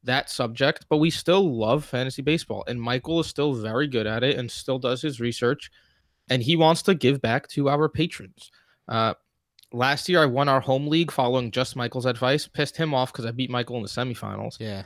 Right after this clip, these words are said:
Speaker 2: that was
Speaker 1: And
Speaker 2: lame.
Speaker 1: then me and Michael also joined the league with fantasy experts, won it our first year, even though it was a keeper league and we were taking, adopting a team that nobody wanted. Michael knows his shit, and, uh, he figured if he's gonna be researching and killing it with his own teams,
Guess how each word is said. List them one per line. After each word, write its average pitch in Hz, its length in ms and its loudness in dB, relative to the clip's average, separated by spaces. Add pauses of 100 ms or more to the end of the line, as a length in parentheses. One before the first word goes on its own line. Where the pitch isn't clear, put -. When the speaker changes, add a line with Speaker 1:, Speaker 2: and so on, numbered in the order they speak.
Speaker 2:
that 107 80 -6
was 101 120 -10
Speaker 1:
And 123 120 0
Speaker 2:
lame. 135 40 0
Speaker 1:
then 131 360 2 (240)
me 139 160 0
and 170 80 4
Michael 180 220 6
also 170 380 4
joined 160 280 0
the 170 60 0
league 151 240 2
with 160 140 0
fantasy 131 420 -4
experts, 156 460 -2
won 120 300 0
it 160 180 2
our 139 100 0
first 135 360 -4
year, 143 180 2
even 139 160 0
though 139 100 0
it 139 40 2
was 131 100 0
a 117 40 -2
keeper 139 360 -4
league 147 240 2
and 120 100 0
we 120 60 -2
were 117 80 -4
taking, 123 360 -6
adopting 123 440 -2
a 131 40 -2
team 135 280 -4
that 120 80 -2
nobody 117 320 0
wanted. 120 340 -2 (1000)
Michael 135 300 4
knows 170 180 8
his 180 120 4
shit, - 300 2 (120)
and, 127 300 -2 (520)
uh, 127 260 2 (380)
he 147 260 -6
figured 160 380 4
if 139 100 -2
he's 147 160 2
gonna 165 160 2
be 151 140 -2
researching 160 600 0
and 127 220 -4 (240)
killing 156 360 2
it 156 100 2
with 151 100 2
his 135 160 2
own 147 220 0
teams, 160 500 -4